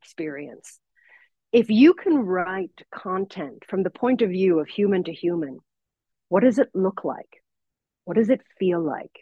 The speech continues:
What does it smell like? So you're imbuing your details here, the five senses. You are creating stories with the content. Create a conversation.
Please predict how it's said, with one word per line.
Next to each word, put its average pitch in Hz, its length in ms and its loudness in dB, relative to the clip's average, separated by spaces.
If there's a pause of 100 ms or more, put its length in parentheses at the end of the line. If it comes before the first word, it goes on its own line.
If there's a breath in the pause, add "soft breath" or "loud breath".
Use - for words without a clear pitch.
(140)
What 175 120 -2
does 220 100 2
it 240 160 -4
smell 175 400 0
like? - 300 -4
So 175 80 0
you're 175 320 2 (560 soft breath)
imbuing 226 800 4
your 185 160 2
details 160 920 -4
here, 143 400 -4
the 139 200 -16
five 185 260 0
senses. - 800 -4 (520)
You 196 260 2
are 190 200 4
creating 214 560 4
stories 196 840 -2 (140)
with 170 180 -8
the 170 80 -10
content. 160 680 -8 (760)
Create 262 600 4 (120)
a 208 60 -8
conversation. 180 1200 -6